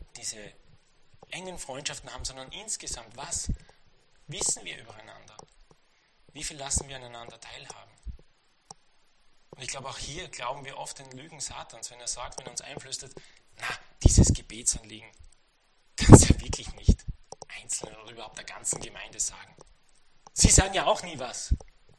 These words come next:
Und außerdem wäre das echt peinlich.“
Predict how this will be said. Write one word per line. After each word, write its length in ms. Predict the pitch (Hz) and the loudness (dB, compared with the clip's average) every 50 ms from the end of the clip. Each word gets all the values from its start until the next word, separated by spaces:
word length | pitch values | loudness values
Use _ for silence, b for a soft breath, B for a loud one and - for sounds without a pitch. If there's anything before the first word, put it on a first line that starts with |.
| - - _ - - - - - - - _ - _ - _ _ _ _ _ _ _ _ _ - _ _ _ - - _ _ _ _ _ - - - - - | -20 -20 _ -16 -16 -16 -16 -18 -20 -20 _ -20 _ -20 _ _ _ _ _ _ _ _ _ -20 _ _ _ -20 -20 _ _ _ _ _ -20 -20 -20 -20 -20
Und 160 | - - - | -20 -20 -16
außerdem 420 | - 110 113 - 113 - - - | -12 -6 -4 -4 -4 -4 -10 -12
wäre 100 | - - | -12 -10
das 200 | - - - - | -8 -8 -8 -8
echt 300 | - - - - - - | -8 -2 -2 -2 -2 -2
peinlich.“ 500 | - - 92 - - - - - - - | -14 -20 -20 -20 -20 -20 -20 -20 -20 -20